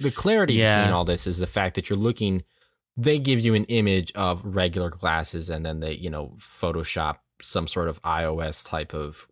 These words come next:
Speaker 1: graphics onto it. So that's,
Speaker 2: Right.
Speaker 1: that's the
Speaker 2: Yeah,
Speaker 1: side
Speaker 2: it kinda makes you
Speaker 1: So you kinda
Speaker 2: think
Speaker 1: have
Speaker 2: about
Speaker 1: to, you kinda
Speaker 2: differently.
Speaker 1: have to stretch your mind and not get so limited on what they're showing you. The funny part would be <laughs> is, like,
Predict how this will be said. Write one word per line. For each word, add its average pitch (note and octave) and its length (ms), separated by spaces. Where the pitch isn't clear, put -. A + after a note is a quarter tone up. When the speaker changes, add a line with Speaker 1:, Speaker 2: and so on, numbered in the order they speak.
Speaker 1:
graphics D2+ 640
onto - 320
it. - 100
So - 160
that's, F#2+ 160
Speaker 2:
Right. E2+ 240
Speaker 1:
that's F#2 200
the G#2+ 60
Speaker 2:
Yeah, F#2+ 140
Speaker 1:
side D#2+ 180
Speaker 2:
it - 60
kinda B2+ 240
makes G#2 260
you F#2+ 160
Speaker 1:
So A2+ 120
you A2 40
kinda D#3 240
Speaker 2:
think B2+ 120
Speaker 1:
have B2 120
Speaker 2:
about - 80
Speaker 1:
to, C3+ 60
you - 40
kinda B2+ 80
Speaker 2:
differently. D#3 260
Speaker 1:
have A#2 200
to G2 100
stretch - 460
your F#2+ 100
mind F#2 360
and E2+ 80
not F2 260
get F2+ 140
so F2 200
limited E2+ 500
on D#2+ 280
what E2+ 200
they're D#2+ 140
showing C3 440
you. E2+ 320
The G2 80
funny D#3 240
part F#2 180
would F2 120
be F2 80
<laughs> E2 120
is, - 160
like, - 260